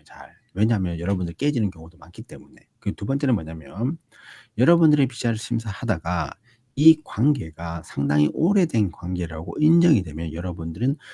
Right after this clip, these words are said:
그 이민성 케이스 오피서는 디시전 메이커죠. 그 사람은 팔이공 임시 비자와 팔공일 영주권 주-, 비자를 동시에 줄 수도 있습니다.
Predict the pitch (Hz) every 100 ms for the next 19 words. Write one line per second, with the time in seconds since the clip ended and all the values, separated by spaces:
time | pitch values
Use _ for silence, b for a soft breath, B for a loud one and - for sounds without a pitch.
0 | B _ 90 92 104 107 117 117 147 143
1 | 85 - - 80 95 95 95 - 104 76
2 | 87 - 92 113 - 98 107 92 135 165
3 | b _ - - 165 156 117 78 98 92
4 | 95 101 85 76 98 - - 165 160 151
5 | 143 147 139 90 92 - 107 90 73 -
6 | _ 87 82 117 - - 113 143 170 160
7 | 90 - 78 71 - 69 - -